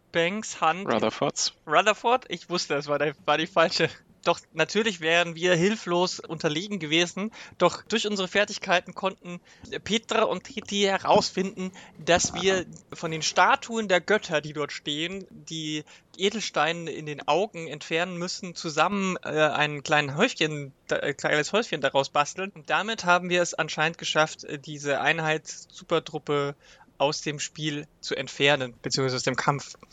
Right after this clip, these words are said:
Speaker 1: Wir haben sie destabilisiert in Raum und Zeit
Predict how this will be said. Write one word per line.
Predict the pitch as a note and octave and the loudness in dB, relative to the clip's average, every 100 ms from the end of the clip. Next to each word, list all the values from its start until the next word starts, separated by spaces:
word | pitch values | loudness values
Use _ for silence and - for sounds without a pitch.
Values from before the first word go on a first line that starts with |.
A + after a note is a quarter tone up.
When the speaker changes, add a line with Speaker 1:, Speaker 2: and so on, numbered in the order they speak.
| - - - | -20 -20 -14
Speaker 1:
Wir | D#3 | -8
haben | D3 | -6
sie | D3+ | -4
destabilisiert | C#3+ D#3 - D3+ D3 D3+ D3 F3 F#3+ - - | 0 0 4 2 2 -6 0 2 2 0 -12
in | D#3 C#3+ | -12 -12
Raum | - C#3 D#3 E3+ | -2 2 2 2
und | C#3+ | -6
Zeit | - C3+ C#3 E3 - | 0 4 4 2 -2